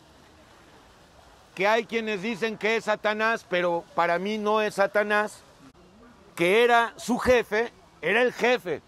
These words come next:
pero no era Satanás. Era el jefe de este grupo de diecinueve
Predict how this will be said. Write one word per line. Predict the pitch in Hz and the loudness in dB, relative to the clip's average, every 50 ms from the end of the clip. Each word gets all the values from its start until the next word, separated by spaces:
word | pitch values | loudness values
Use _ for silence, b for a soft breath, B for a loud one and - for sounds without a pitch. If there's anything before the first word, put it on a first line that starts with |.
| - | -8
pero | - 147 151 156 | -6 -4 -4 -4
no | 160 175 190 208 | -2 -2 -2 0
era | 214 214 220 | 2 0 0
Satanás. | - - 175 - - 180 180 190 208 220 208 - - - - - - - - - - - - - - - - - - - - - - - - - - - - - - - - | 0 0 -2 -2 0 -2 0 0 0 -2 -2 -4 -10 -20 -20 -20 -20 -20 -20 -20 -20 -20 -20 -20 -20 -20 -20 -20 -20 -20 -20 -20 -20 -20 -20 -20 -20 -20 -20 -20 -20 -14 -6
Era | - 190 226 233 247 | -2 0 2 2 2
el | 240 - | 0 0
jefe | - 214 226 214 - 226 233 202 | 0 -2 -2 -2 0 0 0 0
de | 202 | 0
este | 214 190 - 220 208 | -2 -2 -2 -4 -2
grupo | 190 190 208 220 - - 196 202 208 202 - | -2 0 -2 -2 -2 0 0 0 0 -2 -4
de | 156 160 160 165 185 - - - - - _ - - _ - - - - - - | -4 -2 -2 -2 -2 -4 -8 -20 -20 -20 _ -20 -20 _ -20 -20 -20 -20 -18 -10
diecinueve | 135 170 185 175 - 151 170 170 185 196 208 208 190 185 185 175 | -4 -4 -4 -4 -4 -6 -8 -4 -2 -2 0 0 0 -2 -4 -6